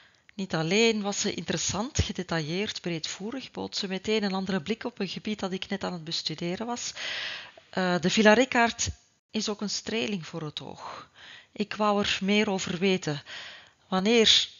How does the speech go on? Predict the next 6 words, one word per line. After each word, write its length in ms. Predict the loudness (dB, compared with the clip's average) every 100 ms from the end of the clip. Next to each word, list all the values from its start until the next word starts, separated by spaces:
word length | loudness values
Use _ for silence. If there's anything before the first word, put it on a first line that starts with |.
| -20 _ _ _
is 140 | -4 0
die 120 | 0
kaart 340 | 0 -2 -2
precies 420 | -6 -6 -4 -4
gemaakt? 840 | -4 -4 -4 -4 -6 -6 -6 -6 -10 -12
Eh, 140 | -8